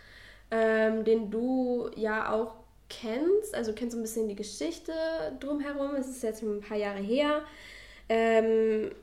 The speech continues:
äh, ich kann noch mal für die, die es nicht wissen, ein bisschen was zusammenfassen. Es geht auf jeden Fall darum, dass,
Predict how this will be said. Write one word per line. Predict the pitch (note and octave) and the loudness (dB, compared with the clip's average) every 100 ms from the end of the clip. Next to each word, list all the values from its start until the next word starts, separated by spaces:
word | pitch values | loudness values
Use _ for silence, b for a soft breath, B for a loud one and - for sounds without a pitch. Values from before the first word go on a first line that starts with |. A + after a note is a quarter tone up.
| - - - | -20 -18 -2
äh, | G#3+ A3 A3 G#3+ G#3+ - | 2 4 4 4 2 -2
ich | G#3+ | -6
kann | - B3 | -4 -2
noch | B3 B3 | -2 0
mal | A3 | -2
für | - G#3 | -2 -4
die, | A3 | -2
die | G#3+ | -4
es | G#3 | -4
nicht | G#3+ G#3+ | -6 -6
wissen, | G#3 A3+ | -8 -6
ein | G#3 | -6
bisschen | G3+ G3+ | -4 -8
was | G3 | -8
zusammenfassen. | F#3+ G#3+ D4 C#4+ C4 B3+ | -6 -2 -2 -4 -6 -6
Es | G#3+ - | -6 -4
geht | A3 | -4
auf | A3 | -2
jeden | A3+ | -4
Fall | A3+ A3 | -2 -2
darum, | A3 A3 | 0 -2
dass, | G3+ G3 | -4 -6